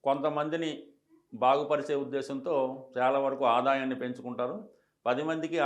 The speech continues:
ఆదాయాన్ని కల్పించే ప్రయత్నం కూడా నెరవేరే అవకాశం ఉంటుంది. అయితే అష్టమ, అర్ధాష్టమ శని ప్రభావం వల్ల మీరు ఎంత కష్టపడినా మనసుకి ఏదో కొద్దిగా కష్టం కలిగించే వార్తలు వినడం జరుగుతూ ఉంటుంది.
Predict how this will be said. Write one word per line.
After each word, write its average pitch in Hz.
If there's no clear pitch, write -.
ఆదాయాన్ని 151
కల్పించే 139
ప్రయత్నం 123
కూడా 139
నెరవేరే 117
అవకాశం 98
ఉంటుంది. 85
అయితే 165
అష్టమ, 170
అర్ధాష్టమ 170
శని 156
ప్రభావం 143
వల్ల 139
మీరు 139
ఎంత 143
కష్టపడినా 156
మనసుకి 160
ఏదో 165
కొద్దిగా 147
కష్టం 147
కలిగించే 151
వార్తలు 131
వినడం 127
జరుగుతూ 110
ఉంటుంది. 113